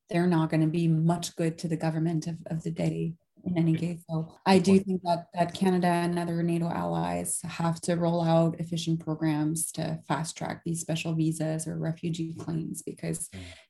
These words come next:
Speaker 1: there's been a few snafus, at least in Canada, with how this has been rolled out. And in any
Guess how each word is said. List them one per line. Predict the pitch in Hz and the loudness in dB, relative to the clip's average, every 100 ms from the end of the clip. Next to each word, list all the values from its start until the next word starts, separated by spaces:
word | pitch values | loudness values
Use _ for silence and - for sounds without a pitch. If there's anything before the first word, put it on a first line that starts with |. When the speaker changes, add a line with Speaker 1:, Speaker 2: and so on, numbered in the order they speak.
| - | 2
Speaker 1:
there's | 190 190 | 4 8
been | 208 208 196 156 - _ _ | 10 10 10 6 0 _ _
a | 180 | -2
few | 165 208 | 2 2
snafus, | 196 202 175 170 202 214 202 180 165 - - | 4 4 4 4 4 6 6 4 2 -2 -4
at | 170 | -2
least | 185 208 | 2 4
in | 196 175 | 4 4
Canada, | 180 202 160 165 | 4 2 2 2
with | 165 165 | 0 0
how | 165 165 | -2 -2
this | 175 - | -4 -6
has | 165 | -2
been | 165 165 | 2 4
rolled | 165 160 165 | 4 2 2
out. | 156 170 180 - _ | 2 0 -2 -10 _
And | 220 226 | 4 6
in | 220 226 - | 8 6 8
any | 226 247 226 180 - | 6 6 6 6 2